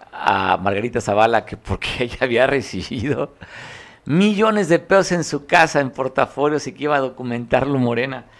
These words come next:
No, hombre, pues bueno, pues sí es de risa, ¿no? Si fuera un documento, pues es rastreable, una transferencia es rastreable, pero,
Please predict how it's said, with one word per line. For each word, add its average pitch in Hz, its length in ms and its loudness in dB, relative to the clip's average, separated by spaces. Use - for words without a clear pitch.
No, 160 160 -6
hombre, 127 220 -6
pues 110 180 -18
bueno, 117 220 -8
pues 117 100 -14
sí 143 80 -6
es 139 100 -4
de 123 80 -2
risa, 101 280 -8
¿no? - 260 -4
Si - 360 -10
fuera 123 280 2
un 120 120 -2
documento, 113 680 -6
pues - 140 -20
es 113 100 -2
rastreable, 113 680 -2
una 113 200 -4
transferencia 113 500 -10
es 110 60 -12
rastreable, 117 480 -4
pero, 95 360 -4